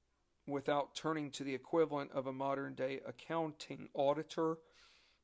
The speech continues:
or a financial advisor. They just spent the money on what they felt was necessary to have it be spent on. And while, yes, they may have seen that, okay, maybe we did go over,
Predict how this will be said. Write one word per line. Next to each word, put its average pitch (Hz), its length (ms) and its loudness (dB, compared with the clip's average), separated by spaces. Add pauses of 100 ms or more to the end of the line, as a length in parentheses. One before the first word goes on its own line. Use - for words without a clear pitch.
(160)
or 143 120 4
a 131 60 2
financial 151 600 0
advisor. 117 680 -4 (1160)
They 139 120 6
just 151 220 2
spent 165 320 0
the 156 80 0
money 151 360 2
on 139 220 -4
what 135 200 -4
they 139 160 -2
felt 139 380 0
was 131 160 -8
necessary 135 680 -2
to 127 120 -10
have 131 200 -2
it - 160 -12
be 127 100 -4
spent 151 500 -4
on. 127 340 -2 (1120)
And 139 140 2
while, 139 280 6
yes, 143 280 2
they 143 160 2
may 139 180 0
have 131 120 -4
seen 151 360 -2
that, 135 220 -4
okay, 135 300 -2
maybe 135 320 -2
we 131 180 -4
did 135 260 -4
go 127 240 2
over, 127 520 0